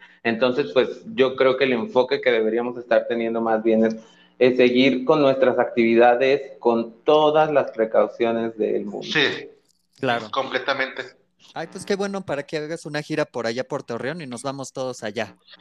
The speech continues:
Speaker 2: Pues oye, aquí
Speaker 1: Sí,
Speaker 2: tienen
Speaker 1: sí,
Speaker 2: su
Speaker 1: sí.
Speaker 2: casita, aquí los espero, aquí los alimento con comida norteña, porque ya estuve viendo cierta comida del D F, digo, ya me sentí muy de, muy de acá de, de fuera de la República, pero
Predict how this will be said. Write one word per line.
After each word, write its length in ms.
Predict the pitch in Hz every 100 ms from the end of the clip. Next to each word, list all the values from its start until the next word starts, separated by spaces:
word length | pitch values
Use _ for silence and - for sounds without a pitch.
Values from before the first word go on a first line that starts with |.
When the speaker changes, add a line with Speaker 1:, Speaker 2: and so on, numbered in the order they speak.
| - _ _ -
Speaker 2:
Pues 220 | 156 156
oye, 160 | 156 156
aquí 180 | 151 156
Speaker 1:
Sí, 60 |
Speaker 2:
tienen 220 | 175 185
Speaker 1:
sí, 60 | 180
Speaker 2:
su 60 | 180
Speaker 1:
sí. 40 |
Speaker 2:
casita, 840 | 160 165 160 139 - 220 233 180
aquí 220 | 165 156
los 220 | 165 180 175
espero, 420 | 151 - 175 180
aquí 180 | 180 170
los 200 | 190 190
alimento 480 | 156 147 143 175
con 200 | 175 165
comida 360 | - 131 135 156
norteña, 580 | 151 131 - 135 139 156
porque 460 | 143 - 127 120 - - _ _ 139
ya 80 | 160
estuve 220 | 170 190
viendo 220 | 190 196
cierta 280 | 190 196 190
comida 300 | 180 151 175
del 180 | 165 143
D 200 | 151 160
F, 300 | 160 196 - - -
digo, 400 | 151 135 - -
ya 140 | 143
me 120 | 151 165
sentí 280 | 156 - 147
muy 160 | 147
de, 160 | 156 165 147
muy 140 | 147
de 140 | 151
acá 240 | 151 156 143
de, 160 | 151 - - -
de 80 | 139
fuera 180 | 139 143
de 60 | 156
la 60 |
República, 460 | 143 - 151 143 135
pero 300 | 135 127 117